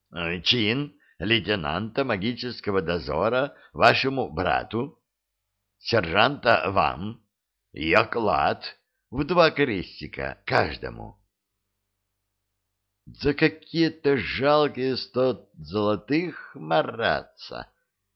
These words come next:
ринулся в атаку аферист. Арчибальд твёрдо решил взять реванш и вынести из этого кабинета больше, чем его дебильный брат. Искусство воровства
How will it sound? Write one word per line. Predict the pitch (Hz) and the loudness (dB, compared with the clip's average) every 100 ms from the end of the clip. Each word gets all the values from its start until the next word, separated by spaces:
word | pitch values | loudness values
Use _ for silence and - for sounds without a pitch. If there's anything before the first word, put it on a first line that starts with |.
| - | -6
ринулся | 78 117 120 117 101 101 | 0 0 0 -4 -2 -2
в | |
атаку | 92 90 90 98 92 | 0 0 0 -2 -4
аферист. | 95 113 107 87 - - _ _ _ _ _ _ _ _ | -2 -2 -2 -4 -10 -20 _ _ _ _ _ _ _ _
Арчибальд | 104 104 - 127 151 147 135 - _ _ _ _ | -4 -2 0 6 6 6 2 -10 _ _ _ _
твёрдо | 104 147 147 127 120 | 8 10 10 6 0
решил | 127 127 123 | 0 0 0
взять | 85 110 113 87 | 2 2 2 2
реванш | 107 117 120 117 - - _ _ - | 2 4 2 -2 -8 -12 _ _ -2
и | 113 | 0
вынести | 110 151 180 185 156 - - | 4 4 4 -4 -6 -8 -6
из | 90 - 117 107 | -6 -2 0 2
этого | 113 90 101 95 | 2 2 2 2
кабинета | - 101 101 95 87 78 85 | 0 -2 -2 -4 -4 -2 0
больше, | 87 110 123 120 - 95 - _ - | 4 6 4 2 -2 -4 -4 _ -8
чем | - 117 | -4 -2
его | 120 113 95 | 0 0 0
дебильный | 90 113 101 76 76 | -2 -2 -2 -4 -6
брат. | 78 104 90 64 - - - _ _ _ _ _ _ _ | -4 -4 -4 -8 -10 -20 -20 _ _ _ _ _ _ _
Искусство | - 135 - 185 175 - 131 139 | 2 2 2 2 2 2 0 4
воровства | 127 123 110 - - 143 143 104 78 | 4 4 2 -4 -2 2 2 2 -2